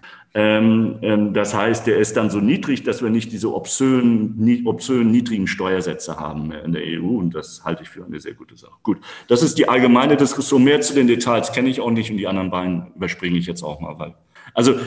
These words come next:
äh, vielleicht noch ein Teil, die, die zweite Frage war noch, äh, Finanzpolitik und, und Arbeitsmarktpolitik. Äh, da gibt es so viele Fragen zu. Ein, ein Punkt vielleicht, es wird manchmal argumentiert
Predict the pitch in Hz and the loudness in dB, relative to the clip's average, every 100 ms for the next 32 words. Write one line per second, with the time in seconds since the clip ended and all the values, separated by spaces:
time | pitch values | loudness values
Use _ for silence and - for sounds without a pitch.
0 | - 131 120 - 151 143 143 127 147 160 | -2 0 0 0 2 4 4 2 2 2
1 | 156 143 127 139 - - 127 147 139 127 | 2 2 2 0 0 0 0 0 -2 -2
2 | 127 120 120 117 120 120 98 - 123 117 | -2 0 0 0 -2 -4 -6 -4 0 0
3 | 147 - 147 135 - 135 - - 110 107 | 0 -4 -4 -4 -4 -6 -6 -6 -4 -4
4 | 107 101 98 101 120 139 135 123 123 127 | -4 -4 -4 -2 -2 -2 -4 -6 -6 -6
5 | 117 - 120 110 - - 101 98 95 - | -6 -6 -10 -10 -8 -2 0 0 -2 -8
6 | - - - 123 127 156 139 - 151 160 | -16 -18 0 2 4 4 2 4 4 4
7 | 170 151 - 120 139 147 - 147 113 135 | 2 0 0 0 2 0 0 0 2 0
8 | 139 120 170 170 165 151 151 131 127 123 | 0 0 0 2 0 -2 -4 -2 -2 -4
9 | - - 127 127 - - 110 127 135 117 | -6 -4 -2 -4 -6 -6 -4 -2 -4 -4
10 | 113 113 110 107 131 120 - | -4 -2 -2 -4 -4 -4 -4